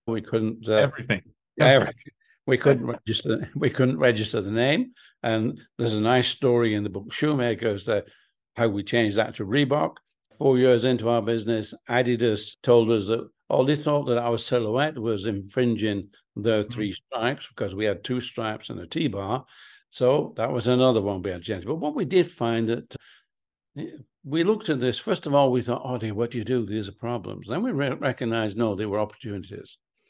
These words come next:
Speaker 1: They were not problems, they were opportunities. It was an opportunity to find a better name, which we think Reebok was a better name.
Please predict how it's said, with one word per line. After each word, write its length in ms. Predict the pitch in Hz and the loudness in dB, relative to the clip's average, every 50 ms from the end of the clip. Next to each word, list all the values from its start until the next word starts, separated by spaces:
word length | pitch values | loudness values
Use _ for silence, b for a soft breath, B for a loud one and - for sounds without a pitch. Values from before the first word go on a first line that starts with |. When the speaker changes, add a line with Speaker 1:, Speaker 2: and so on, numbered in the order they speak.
| _ _ _ _ - | _ _ _ _ -2
Speaker 1:
They 120 | 127 147 | 0 0
were 80 | 147 135 | 0 0
not 280 | 139 160 151 143 147 | 0 -2 -2 -2 -4
problems, 340 | - 123 110 101 95 95 87 | -6 -6 -6 -6 -6 -6 -6
they 60 | 104 | -6
were 180 | 101 113 135 - | -6 -4 -2 0
opportunities. 880 | 131 117 - 113 101 - 127 131 107 90 87 - - - - - - - _ b b _ _ b b b b b _ | -2 -2 -2 -6 -8 -6 -6 -6 -6 -6 -8 -10 -12 -14 -14 -14 -18 -20 _ b b _ _ b b b b b _
It 60 | - | -6
was 120 | 120 127 110 | -4 -4 -2
an 100 | 156 185 | -2 -2
opportunity 600 | 175 170 214 - - 156 160 147 143 117 127 135 | -2 -2 -4 -4 -2 0 0 0 0 0 -2 -4
to 80 | 117 | -6
find 320 | 113 - - 131 135 131 117 | -6 -4 -2 0 2 0 2
a 40 | 92 | 2
better 260 | 120 113 - - 104 | 0 -2 0 -4 -6
name, 320 | 98 104 113 123 139 135 | -4 -2 -2 -2 0 -2
which 180 | 113 104 104 - | -4 -4 -6 -6
we 140 | 113 117 - | -6 -6 -4
think 180 | - 107 107 | -6 -8 -8
Reebok 420 | 101 95 120 120 101 107 107 - - | -4 -2 0 0 0 0 -2 -4 -6
was 180 | 113 110 101 | -8 -8 -8
a 40 | 95 | -6
better 280 | 90 104 95 - 107 98 | -6 -6 -4 -4 -6 -4
name. 280 | 101 101 98 117 208 | -4 -4 -4 -6 -8